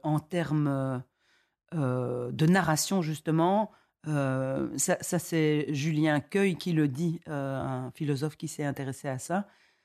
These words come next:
Je pense qu'il a raison, ça relève plus du fantastique que du merveilleux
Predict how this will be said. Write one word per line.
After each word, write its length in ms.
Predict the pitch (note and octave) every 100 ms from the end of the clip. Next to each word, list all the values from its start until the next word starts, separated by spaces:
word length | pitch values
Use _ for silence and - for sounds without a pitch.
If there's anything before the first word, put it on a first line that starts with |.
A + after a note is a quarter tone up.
| _
Je 100 | -
pense 200 | - D#3
qu'il 160 | - D3
a 60 | B2+
raison, 380 | C#3+ C3 F#3
ça 160 | F#3 F#3
relève 380 | D3 D#3 D3+ -
plus 280 | - F#3+ D3
du 120 | D3
fantastique 720 | - E3 D3 D3 - - D#3+ -
que 80 | E3
du 120 | D3
merveilleux 680 | C#3+ C#3+ B2 C#3 C3+ C3+